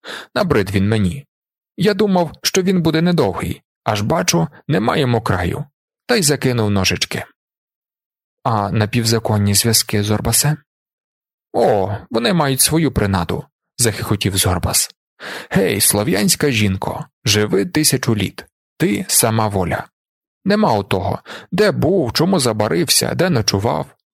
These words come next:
Ні вона тебе не питає, ні ти її. Воля». Він сягнув рукою до склянки, вихилив її, потім обчистив каштан і, жуючи, вів далі. Одну з них звали Софинкою, другу – Нюсею.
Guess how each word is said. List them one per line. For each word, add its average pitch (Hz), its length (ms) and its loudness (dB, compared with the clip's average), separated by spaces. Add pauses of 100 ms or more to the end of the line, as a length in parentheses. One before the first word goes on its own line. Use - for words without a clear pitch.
(260)
Ні 147 140 2
вона 127 320 2
тебе 180 260 2
не 165 120 0
питає, 131 640 0
ні 190 180 2
ти 101 180 0
її. 92 440 -2 (240)
Воля». 190 440 0 (920)
Він 110 140 2
сягнув 120 400 2
рукою 107 400 0
до 123 100 0
склянки, 95 560 -2 (340)
вихилив 156 560 0
її, 135 440 0 (420)
потім 190 400 0
обчистив 123 540 -2
каштан 101 560 -2 (180)
і, 110 120 0
жуючи, 107 640 0
вів 110 260 0
далі. 95 360 -4 (880)
Одну 151 320 2
з 151 80 -2
них 202 260 -2 (200)
звали 180 340 0
Софинкою, 90 720 -2 (420)
другу – 214 360 2
Нюсею. 92 540 0